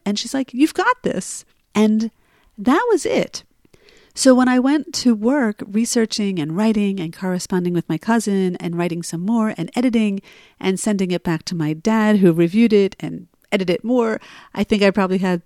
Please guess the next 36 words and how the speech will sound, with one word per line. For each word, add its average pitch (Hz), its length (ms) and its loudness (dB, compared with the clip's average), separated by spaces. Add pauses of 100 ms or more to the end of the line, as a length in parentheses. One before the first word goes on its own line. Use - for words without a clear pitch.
something 202 400 0
like, 175 320 -4
I 190 60 -2
don't 180 120 2
know, 180 100 2
twenty 208 400 0
drafts 160 420 -2
of 160 140 -6
this 170 180 -4
funeral 165 360 -2
script - 340 -6
alone. 170 340 0 (380)
But 202 160 -4
by 220 120 2
the 220 220 2
end 233 220 0
of 247 80 -4
the 214 80 -2
funeral 196 420 -4
service, 226 560 -6
I 202 140 -6
felt 190 340 -4
really 196 640 -2 (300)
complete. - 720 -8 (800)
The 220 80 2
truth - 240 2
of 254 80 0
the 208 80 2
matter 175 260 2
is, 170 300 2
I 185 140 2
didn't 156 220 2
do 170 160 4
very 170 240 2
much 170 220 -2
at - 80 -14